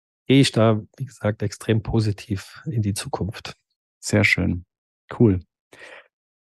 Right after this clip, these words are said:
Speaker 2: Ja, das passt jetzt aber gerade zu der vorformulierten Frage, die ich dir als nächstes stellen möchte,
Speaker 1: <laughs>
Speaker 2: äh, die mir aber wirklich echt unter den Nägeln brennt,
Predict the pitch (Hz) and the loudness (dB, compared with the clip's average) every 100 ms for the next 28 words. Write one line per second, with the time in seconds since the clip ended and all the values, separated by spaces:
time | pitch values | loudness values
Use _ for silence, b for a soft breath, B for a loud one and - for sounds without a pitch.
0 | _ _ 131 113 135 160 131 - 139 143 | _ _ 4 6 6 6 4 4 4 4
1 | - - - 131 135 127 123 120 117 139 | 2 2 4 6 6 4 0 4 4 4
2 | - 123 120 117 113 - 120 135 - 127 | 4 6 6 6 2 -2 -2 0 4 4
3 | 120 131 - 110 110 110 120 120 117 113 | 6 4 0 -6 -4 -4 -6 -8 0 2
4 | 107 117 - - - 101 104 107 123 127 | 4 2 0 0 2 4 4 2 2 2
5 | 123 - 113 107 110 110 107 107 117 123 | 0 0 2 4 6 6 8 6 4 0
6 | 113 120 - 127 113 113 110 107 107 123 | -2 -4 -2 -2 0 2 4 4 4 4
7 | 120 98 92 98 123 | 2 2 2 0 0